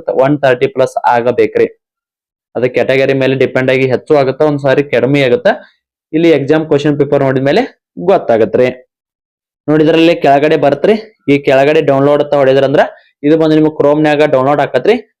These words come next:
ಡೌನ್ಲೋಡ್ ಆದ ತಕ್ಷಣ ನೋಟಿಫಿಕೇಶನ್ ಬರ್ತಾ, ಮೇಲೆ ನೋಟಿಫಿಕೇಶನ್ ಬರುತ್ತೆ, ಅದ್ರ ಮೇಲೆ ಕ್ಲಿಕ್ ಮಾಡ್ಕೊರಿ.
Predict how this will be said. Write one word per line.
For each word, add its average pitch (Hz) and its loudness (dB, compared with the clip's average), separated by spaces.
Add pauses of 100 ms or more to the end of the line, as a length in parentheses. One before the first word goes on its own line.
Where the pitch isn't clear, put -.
(180)
ಡೌನ್ಲೋಡ್ 160 2
ಆದ 143 -2
ತಕ್ಷಣ 147 -2
ನೋಟಿಫಿಕೇಶನ್ 143 0
ಬರ್ತಾ, 127 -2
ಮೇಲೆ 131 0
ನೋಟಿಫಿಕೇಶನ್ 139 0
ಬರುತ್ತೆ, 127 0
ಅದ್ರ 131 2
ಮೇಲೆ 127 0
ಕ್ಲಿಕ್ 151 -4
ಮಾಡ್ಕೊರಿ. 170 0